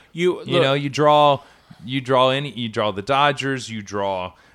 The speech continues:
Speaker 2: the Cardinals, which looks like they're gonna win, obviously, or even if you draw the Nationals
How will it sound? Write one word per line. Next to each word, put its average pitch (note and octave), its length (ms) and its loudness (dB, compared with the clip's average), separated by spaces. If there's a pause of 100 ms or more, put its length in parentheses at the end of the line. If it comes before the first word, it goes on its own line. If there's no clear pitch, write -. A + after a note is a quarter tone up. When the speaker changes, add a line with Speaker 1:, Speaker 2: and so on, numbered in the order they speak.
(100)
Speaker 2:
the F#2 80 -10
Cardinals, D3 800 0
which C3 160 -10
looks C3+ 200 -4
like B2 200 -4
they're B2 180 0
gonna A#2 200 -2
win, A2+ 360 -2
obviously, A2 840 -6 (240)
or D#3 140 -2
even E3+ 240 -2
if D#3+ 140 -6
you D3+ 60 -8
draw D3 260 0
the C#3 100 -4
Nationals C3+ 760 -4